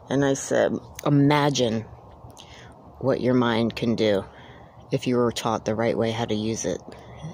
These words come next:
You think you just have a, a brain on your head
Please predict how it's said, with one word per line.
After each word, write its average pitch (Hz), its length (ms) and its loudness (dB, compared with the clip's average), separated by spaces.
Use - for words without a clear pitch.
You 127 120 -2
think - 240 -2
you 120 80 0
just 107 240 -4
have 117 180 -2
a, 110 240 0
a 117 80 -2
brain 123 420 2
on 120 160 2
your 123 140 2
head 131 420 0